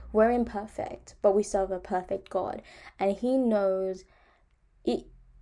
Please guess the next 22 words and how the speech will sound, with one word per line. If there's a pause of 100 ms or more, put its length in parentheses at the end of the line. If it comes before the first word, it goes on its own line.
(120)
God
is
not
a
God
of
vengeance.
He's
a
God
of
justice.
He's
a
God
of
forgiveness,
and
he's
a
God
of